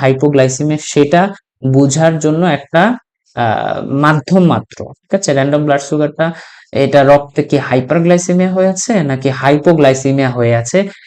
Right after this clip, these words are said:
সেই ব্যাপারে একটা ধারণা পাওয়া যায় মাত্র, ঠিক আছে? এই জন্যেই কিন্তু, ঠিক আছে? এটা দেখে কিন্তু কোনো ধরনের ঔষধ নির্ধারণ করা যায় না। বিশেষজ্ঞ চিকিৎসকগণ এই র‍্যান্ডম ব্লাড সুগার দেখে কোনো,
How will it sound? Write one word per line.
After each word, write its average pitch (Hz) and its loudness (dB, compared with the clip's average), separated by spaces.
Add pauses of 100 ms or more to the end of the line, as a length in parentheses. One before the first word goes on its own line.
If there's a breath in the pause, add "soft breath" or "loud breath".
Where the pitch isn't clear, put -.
(120)
সেই 202 4
ব্যাপারে 175 4
একটা 135 -2
ধারণা 135 0 (100)
পাওয়া 139 6
যায় 120 0
মাত্র, 107 -8
ঠিক - -2
আছে? 170 0 (260 loud breath)
এই 202 6
জন্যেই 127 2
কিন্তু, 113 -6 (220)
ঠিক 190 0
আছে? 214 0
এটা 175 4
দেখে 160 2
কিন্তু 190 -2
কোনো 160 -2
ধরনের 147 -2 (460)
ঔষধ 147 4
নির্ধারণ 135 0
করা 123 0
যায় 151 2
না। 127 0 (340 loud breath)
বিশেষজ্ঞ 151 0
চিকিৎসকগণ 147 -2 (260 loud breath)
এই 139 2
র‍্যান্ডম 135 2
ব্লাড 131 2
সুগার 139 0
দেখে 139 -2
কোনো, 165 -2